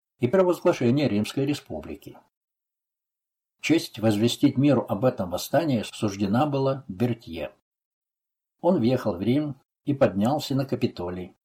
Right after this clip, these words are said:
как античный триумфатор, идя по той самой Вио Сакра, по которой за семнадцать веков до этого шли покорители мира. Достигнув Капитолия, Бертье дважды обошёл вокруг площади,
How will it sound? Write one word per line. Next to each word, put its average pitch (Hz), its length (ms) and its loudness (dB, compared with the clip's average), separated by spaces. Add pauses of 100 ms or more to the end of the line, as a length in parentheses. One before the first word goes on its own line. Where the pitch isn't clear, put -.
как - 260 0
античный 123 600 0
триумфатор, 113 760 -2 (580)
идя 131 380 -2
по - 140 -2
той 107 200 -2
самой 104 380 0
Вио 98 380 -2 (120)
Сакра, - 480 -2
по 113 140 -6
которой 147 400 -2
за 98 140 -2
семнадцать 110 600 -2
веков 98 300 -4
до 82 80 -8
этого 123 520 -4 (360)
шли 113 280 2
покорители 120 640 2
мира. 123 420 0 (360)
Достигнув 139 580 0
Капитолия, 117 720 -2 (140)
Бертье 135 440 -2
дважды 117 580 0
обошёл 123 440 -2
вокруг 120 400 -4
площади, 107 680 -6